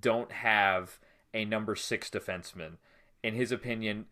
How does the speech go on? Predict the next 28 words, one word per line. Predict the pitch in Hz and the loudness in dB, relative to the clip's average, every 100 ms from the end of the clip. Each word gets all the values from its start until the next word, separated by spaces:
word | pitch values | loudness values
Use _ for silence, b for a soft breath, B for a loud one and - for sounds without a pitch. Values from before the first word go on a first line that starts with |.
| - | -6
they | 110 107 | 2 2
are | 101 | 2
six | - - 131 - - - - b b b _ | -2 2 2 2 -6 -10 -12 b b b _
two | - 160 131 | -4 -2 -2
through | - 123 | 2 2
five | - 113 101 95 | 6 6 6 4
defensemen. | 95 92 87 - 57 - _ b b b b _ | -6 -6 -6 -14 -20 -20 _ b b b b _
And | 117 117 | 2 4
that | 117 120 | 4 4
makes | 110 107 - | 0 0 -2
them | 110 104 95 92 92 _ _ - | 0 0 0 -4 -14 _ _ 2
a | 104 98 95 | 2 0 -4
good, | 110 101 98 85 - | 0 2 0 -4 0
like, | 110 98 - | 4 4 4
that, | 127 110 - - | 6 6 4 2
that | 113 104 | 2 4
makes | 110 107 | 0 0
them, | - 107 98 98 _ _ _ 117 | 0 0 0 -6 _ _ _ -4
that | 113 117 | 2 4
makes | 113 113 | 4 0
them | - 98 90 | 0 -4 0
work. | 90 82 - - b b b | -2 -2 -10 -20 b b b
And | 147 165 | 4 8
I, | 165 - _ | 6 4 _
I, | 151 | 4
I, | - 131 113 104 _ - | 4 0 -8 -10 _ 0
you | 170 | 4
know, | 143 104 | 6 4